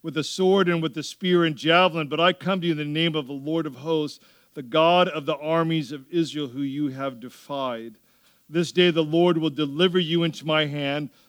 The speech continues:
and I will strike you down and cut off your head.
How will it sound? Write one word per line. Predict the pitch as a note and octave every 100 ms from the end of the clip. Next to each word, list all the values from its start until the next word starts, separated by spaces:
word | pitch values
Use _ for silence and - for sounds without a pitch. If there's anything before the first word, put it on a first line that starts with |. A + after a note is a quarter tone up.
| _
and | D#3
I | D3+ D#3
will | C3+ D#3+ E3+
strike | - - E3+ D#3 D3+
you | C#3
down | C3 B2+ B2 A#2+ - _
and | D3+ B2+
cut | D3+ D#3+
off | D3 -
your | C3 A2
head. | A#2 G2+